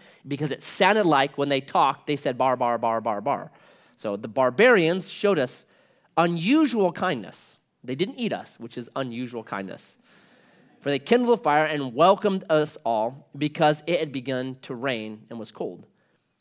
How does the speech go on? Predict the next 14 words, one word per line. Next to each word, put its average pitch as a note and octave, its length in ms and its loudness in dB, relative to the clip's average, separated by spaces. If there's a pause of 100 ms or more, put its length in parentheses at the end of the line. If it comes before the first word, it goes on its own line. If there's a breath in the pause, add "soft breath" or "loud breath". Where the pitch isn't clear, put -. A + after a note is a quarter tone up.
(240)
When G2 120 -20
Paul A#2+ 220 -4
had B2+ 100 -4
gathered C#3+ 300 0
a C3 40 0
bundle C#3 360 -2
of A#2+ 80 -10
sticks - 480 -8
and A#2+ 120 -14
put - 140 -6
them D3+ 140 -2
on D3 100 0
the B2+ 60 -6
fire, C#3+ 400 2